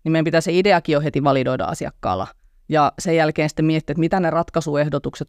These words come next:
olisi, tai ma-, ideat, mahdolliset prototyypit. Kaikki nämä täytyy koko ajan koestaa, koska meidän ei kannata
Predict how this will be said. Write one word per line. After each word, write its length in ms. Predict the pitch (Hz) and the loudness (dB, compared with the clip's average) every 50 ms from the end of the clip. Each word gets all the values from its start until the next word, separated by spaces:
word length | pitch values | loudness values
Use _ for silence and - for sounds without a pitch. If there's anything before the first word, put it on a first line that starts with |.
| - | -4
olisi, 420 | - 160 175 180 175 160 - - - - | 0 0 2 2 2 0 -2 -8 -8 -4
tai 200 | - 143 135 - | -2 -2 -2 -2
ma-, 160 | - 156 160 - _ 135 | -2 -2 -4 -4 _ -8
ideat, 500 | - 143 165 156 156 151 147 - - - - _ - | -4 -2 0 2 4 4 2 2 -2 -8 -16 _ -4
mahdolliset 400 | 160 156 151 156 156 - 139 - - - 202 - | -2 0 2 0 0 0 -4 -6 -10 -16 -12 -6
prototyypit. 840 | - 151 156 160 165 160 165 170 165 156 151 - 156 - - - _ _ _ _ _ _ _ _ _ _ _ _ | -4 -4 -2 0 0 0 0 0 -2 0 0 -2 -2 -4 -4 -10 _ _ _ _ _ _ _ _ _ _ _ _
Kaikki 320 | - 180 208 - - 202 | 2 2 2 2 0 0
nämä 180 | 180 170 160 156 | 0 0 2 2
täytyy 320 | 160 160 151 156 151 147 | 2 0 2 0 -2 -2
koko 260 | - 170 180 - 185 | -2 -2 -2 0 0
ajan 180 | 165 151 143 139 | 0 0 -2 -2
koestaa, 540 | - 165 160 156 151 147 - - 147 135 151 | -2 0 0 0 0 -2 -4 -4 -4 -4 -4
koska 300 | - - 147 - - 147 | -6 -10 -12 -6 -4 -4
meidän 220 | 143 139 143 147 | -4 -2 -2 -4
ei 80 | 147 143 | -4 -2
kannata 400 | - 160 160 151 147 - 147 | -2 0 0 0 2 0 -2